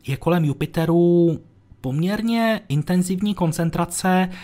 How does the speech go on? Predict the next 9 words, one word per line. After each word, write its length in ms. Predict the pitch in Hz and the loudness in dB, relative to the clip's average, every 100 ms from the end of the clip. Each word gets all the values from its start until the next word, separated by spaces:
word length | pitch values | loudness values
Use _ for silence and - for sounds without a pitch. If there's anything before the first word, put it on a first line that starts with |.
| - - | -10 -4
nabitých 420 | 120 151 202 - | 0 0 -2 -4
částic, 680 | - 127 - - 131 180 - | 0 0 -2 -6 -8 -8 -12
eh, 480 | - 143 135 123 127 | -14 -10 -8 -6 -8
se 140 | 139 | -8
kterými 360 | - 123 139 165 | -8 -6 -2 -2
si 160 | - | -4
elektronika 920 | - 135 - 147 151 - 165 170 170 - - | -4 -6 -4 -4 -4 -4 -6 -4 -4 -6 -8
moc 260 | 131 165 - | -6 -4 -2
nerozumí, 640 | 147 131 123 127 113 147 | 0 0 0 0 0 -4